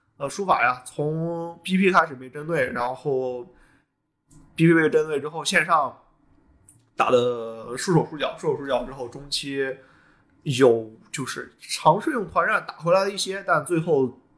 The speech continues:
也输得也功亏一篑。那一把是被拆家，就是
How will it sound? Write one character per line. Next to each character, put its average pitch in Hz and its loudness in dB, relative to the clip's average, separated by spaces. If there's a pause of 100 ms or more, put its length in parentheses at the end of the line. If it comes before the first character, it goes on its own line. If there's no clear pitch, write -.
(120)
也 135 -4
输 196 -4
得 180 8
也 135 4
功 151 -10
亏 175 -2
一 180 -2
篑。 175 0
那 139 -8
一 135 -10
把 127 0 (600)
是 120 2 (100)
被 120 -4
拆 165 -2
家， 160 2
就 135 -12
是 - -16